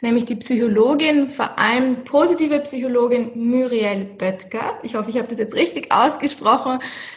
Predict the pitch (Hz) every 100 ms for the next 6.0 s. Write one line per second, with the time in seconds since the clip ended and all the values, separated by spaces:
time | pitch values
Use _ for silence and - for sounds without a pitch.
0 | - 247 240 240 285 269 269 240 240 233
1 | 226 233 247 254 247 233 226 214 247 254
2 | 240 233 233 233 233 226 226 233 - _
3 | _ _ _ _ _ - 226 240 269 294
4 | 277 254 247 262 285 269 240 311 - 349
5 | - 254 226 233 226 233 240 - -